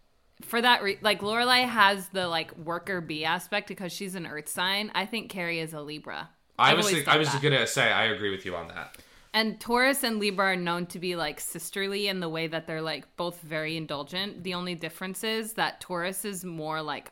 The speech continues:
Speaker 1: hardworking than a Libra. So
Speaker 2: Yeah.
Speaker 1: they're, they're indulgent, but they can afford to be that way, versus a Libra is just like,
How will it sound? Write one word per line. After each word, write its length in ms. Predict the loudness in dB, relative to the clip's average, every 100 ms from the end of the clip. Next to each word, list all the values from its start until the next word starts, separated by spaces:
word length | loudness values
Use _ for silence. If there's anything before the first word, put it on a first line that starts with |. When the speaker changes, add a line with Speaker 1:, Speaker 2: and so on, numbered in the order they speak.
| -16
Speaker 1:
hardworking 760 | -6 -4 -4 -8 -8 -6 -6
than 120 | -4 -4
a 80 |
Libra. 520 | -2 -4 -2 0 0 0
So 60 | 0
Speaker 2:
Yeah. 120 | 2
Speaker 1:
they're, 160 | 0 -2 -16 -6 4
they're 140 | 6
indulgent, 520 | 6 4 2 2 0
but 140 | 0 -2
they 100 | -4
can 160 | -2
afford 320 | -6 -4 -6 -6
to 60 |
be 160 | -4 -2
that 240 | 0 0
way, 340 | 0 0 -2 -6
versus 480 | -6 -4 -4 -4 -8
a 80 | -6
Libra 340 | -4 -4 -4
is 140 | -4 -8
just 180 | -10
like, 280 | -8 -8 -10